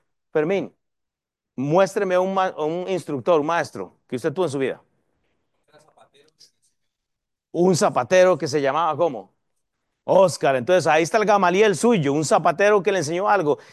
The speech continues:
Neilín, una, una mujer que le enseñó, una Gamaliela. Linda, ok, hay una señora que se llama, ¿me entiende? Todos tenemos a alguien. Entonces, Pablo, Pablo empieza, ahora, el problema de hoy es que hay muchos hoy día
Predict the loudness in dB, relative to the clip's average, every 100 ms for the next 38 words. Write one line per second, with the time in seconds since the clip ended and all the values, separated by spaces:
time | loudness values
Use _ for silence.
0 | _ -2 2 2 2 0 -2 0 -2 -2
1 | -2 -2 -2 -2 0 0 0 -2 -2 -2
2 | -6 -4 -2 -2 -2 -2 -2 -2 -2 -4
3 | -12 _ _ _ _ _ _ _ _ _
4 | _ _ -2 2 4 4 2 0 2 2
5 | 2 0 0 0 0 -2 -2 -2 0 0
6 | 2 2 2 -2 -6 _ _ 4 6 4
7 | 2 2 4 4 4 2 2 0 -4 -8
8 | -18 _ -2 2 2 2 4 4 4 2
9 | 0 2 4 4 2 2 2 4 2 2
10 | 0 0 0 2 2 4 4 4 2 -2
11 | -2 -2 -2 -4 -4 -2 -2 0 0 0
12 | -2 -2 0 0 0 0 0 -2